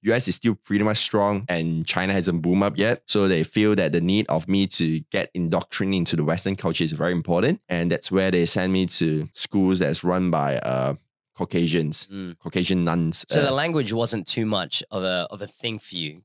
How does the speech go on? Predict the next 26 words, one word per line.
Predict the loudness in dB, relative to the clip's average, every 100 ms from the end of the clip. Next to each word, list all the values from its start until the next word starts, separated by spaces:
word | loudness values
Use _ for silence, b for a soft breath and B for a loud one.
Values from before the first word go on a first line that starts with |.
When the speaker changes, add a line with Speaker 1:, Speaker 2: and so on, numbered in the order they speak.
| _
Speaker 2:
coming | -10 -10
to | -8
Australia? | -10 -6 -8 -8 -4
Speaker 1:
Uh, | 0 2
Speaker 2:
'Cause | 4
you |
Speaker 1:
wasn't. | 4 2 0
Speaker 2:
speak | -2 -4 -6
great, | -4 -2 -2 -4 _
fluent | -8 -4 -4 -4
English. | -8 -6 -8 -4
Speaker 1:
Oh, | -2
thank | 0 0 0
you. | -2 -2 0
English | 2 4 4 2
is | 0 -2 -8 -2
mainly | 2 4 4
my | 2 2
first | 0 2 2
language. | 0 2 2 2 -4 _ -2
It's |
just | 0 0
because, | 2 2 0 -2
I | 0
guess, | 0 0
like, | -2